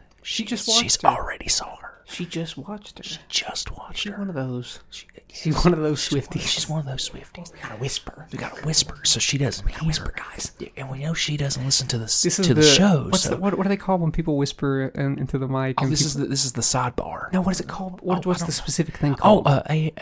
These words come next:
Speaker 2: the A S M R,
Speaker 1: This
Speaker 2: or
Speaker 1: is the
Speaker 2: A S M R.
Speaker 1: A S M R
Speaker 2: Yeah.
Speaker 1: episode.
Speaker 2: So,
Speaker 1: Okay, that's
Speaker 2: hello,
Speaker 1: enough.
Speaker 2: everybody. Wel-, welcome to Chat From a Hat.
Speaker 1: That's enough. That's enough of that. I, I'm gonna speak
Speaker 2: You,
Speaker 1: loud.
Speaker 2: you know what's? <laughs> You better look out, 'cause I'm gonna say.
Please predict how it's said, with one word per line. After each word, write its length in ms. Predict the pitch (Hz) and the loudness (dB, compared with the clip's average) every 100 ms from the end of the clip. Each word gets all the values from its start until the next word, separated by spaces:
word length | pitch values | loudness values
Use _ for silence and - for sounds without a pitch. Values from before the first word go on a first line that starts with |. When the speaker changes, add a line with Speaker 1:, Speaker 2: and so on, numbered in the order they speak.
| 127 | -2
Speaker 2:
the 160 | 127 | -2
A 180 | 139 147 | 0 0
S 160 | 143 - | 0 0
M 180 | 135 127 | -2 -2
R, 180 | 127 131 | -2 0
Speaker 1:
This 120 | 127 | 2
Speaker 2:
or 40 | |
Speaker 1:
is 40 | 143 | 4
the 340 | 143 160 156 | 6 6 6
Speaker 2:
A 0 | |
S 140 | 147 151 | 4 4
M 120 | 147 | 6
R. 200 | 139 139 | 6 4
Speaker 1:
A 40 | |
S 40 | 131 | 0
M 80 | - | -2
R 20 | |
Speaker 2:
Yeah. 80 | 139 | -2
Speaker 1:
episode. 320 | 117 92 - - - | -4 -10 -14 -12 -6
Speaker 2:
So, 320 | - 127 123 - - | -2 -2 -4 -10 -12
Speaker 1:
Okay, 160 | - 123 | -6 -2
that's 160 | 123 | 0
Speaker 2:
hello, 140 | 160 143 | 4 4
Speaker 1:
enough. 160 | 120 | 4
Speaker 2:
everybody. 240 | - - - - | 6 8 8 8
Wel-, 240 | 151 165 - | 6 4 4
welcome 280 | 180 185 180 | 6 6 2
to 100 | 143 | 0
Chat 300 | - 139 135 | -2 -4 -6
From 160 | - 135 | -6 -6
a 40 | |
Hat. 340 | - 123 131 - | -6 -8 -10 -14
Speaker 1:
That's 160 | - | -14
enough. 320 | 180 127 123 151 | -8 -8 -8 -12
That's 200 | 156 - | -12 -10
enough 180 | 165 - | -10 -8
of 80 | - | -8
that. 200 | - 151 | -6 -4
I, 160 | 151 143 | -2 2
I'm 200 | 147 147 | 2 4
gonna 140 | 147 | 4
speak 240 | 147 208 196 | 2 0 2
Speaker 2:
You, 60 | |
Speaker 1:
loud. 480 | 220 294 330 311 226 | 4 6 8 10 10
Speaker 2:
you 60 | 208 | 10
know 100 | 233 | 8
what's? 200 | 240 - | 8 8
<laughs> 120 | 175 147 - - - - - - - 147 | 8 8 6 2 -6 -12 -16 -16 -4 2
You 80 | 165 | 8
better 320 | 139 226 226 | 12 12 12
look 240 | 247 233 | 12 12
out, 260 | 302 311 311 | 12 12 10
'cause 160 | - | 10
I'm 140 | 220 196 | 8 10
gonna 240 | 214 208 | 8 8
say. 500 | - - 233 226 208 | 8 12 12 12 10